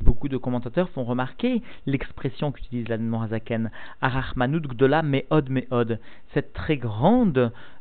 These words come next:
miséricorde qu'il est nécessaire de réveiller pour l'étincelle divine. Quel est le sens de cette répétition Me'od Me'od ?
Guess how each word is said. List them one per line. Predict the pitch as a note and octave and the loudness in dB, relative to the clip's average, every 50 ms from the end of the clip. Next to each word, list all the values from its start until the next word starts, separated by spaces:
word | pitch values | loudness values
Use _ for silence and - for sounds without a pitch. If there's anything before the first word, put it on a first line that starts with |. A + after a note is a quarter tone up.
| - - - - - - - - - | -12 -12 -14 -14 -14 -14 -8 -4 -4
miséricorde | D3 B2+ C3 C#3+ C3 C#3 - - F3+ A3 A#3 G3+ C#3 C3 A#2+ - - - - | -4 -4 -4 -6 -6 -4 -2 2 2 2 4 4 2 0 0 -2 -6 -10 -8
qu'il | - C#3+ C#3+ | -4 -2 -2
est | |
nécessaire | C#3 B2+ - E3+ E3+ | -2 0 0 0 0
de | D3 C#3+ | 0 0
réveiller | C3 C3 C3 B2 C3+ D3+ F#3+ | 0 0 0 0 2 2 0
pour | F3 - D3 C#3+ | 0 2 0 0
l'étincelle | C3+ C3+ - C3+ B2 C#3 C3+ B2 | 0 0 0 -2 -4 -4 -4 -4
divine. | A#2+ B2 B2 D3+ G#3+ A#3+ G#3+ E3 B2+ - - - - - - | -6 -6 0 4 4 4 4 4 0 -4 -8 -14 -14 -12 -6
Quel | - A3+ A#3+ B3 | -4 -2 0 2
est | A#3 G#3 - - - - - - | 2 0 0 -2 -6 -4 0 2
le | C#3+ | 2
sens | - - G#3 G#3 G3 D3+ | 2 2 0 -2 -4 -4
de | - | -6
cette | - C#3 - | -6 -6 -6
répétition | - D3 B2+ B2+ B2+ - - - D3 C3+ | -6 -6 -6 -6 -8 -8 -6 -2 -2 0
Me'od | C3+ C3+ C#3 C#3 - - E3 D#3 C#3+ C3 B2+ | 0 2 0 0 0 0 0 0 0 2 2
Me'od ? | C3+ B2+ - - B2+ B2 A#2+ A#2 A2+ | 0 0 2 4 4 4 4 4 0